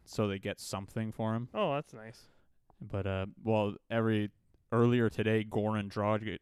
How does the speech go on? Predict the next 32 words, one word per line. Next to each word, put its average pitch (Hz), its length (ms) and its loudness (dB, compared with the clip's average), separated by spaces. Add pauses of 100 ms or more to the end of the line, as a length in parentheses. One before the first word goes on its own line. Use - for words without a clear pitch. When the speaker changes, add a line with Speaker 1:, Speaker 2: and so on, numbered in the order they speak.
Speaker 1:
Dragic, 113 600 -2 (120)
Dragic 117 400 -2 (400)
Speaker 2:
Yep. 151 260 -6 (180)
Speaker 1:
from, 101 340 -6
uh, 95 240 -2
the 98 80 -12
Miami 101 380 -4
Heat 113 280 -6
opted 107 440 -2
in 120 440 0 (440)
to - 80 -18
his, 101 520 -2 (400)
uh, 95 300 -4 (160)
player 101 240 -4
option, 98 400 -6 (260)
or 110 260 -2 (200)
team, 160 400 -4
player 165 220 2
team 107 200 -4
option, 104 240 -4
whichever 104 240 -2
one. 104 160 -6 (320)
But 120 100 0
he's 113 80 2
back 120 220 0
with 113 100 -4
the 107 60 -4
Heat 117 240 -6
for 107 240 0
one 104 160 -2
more 104 200 -2
year, 104 400 -2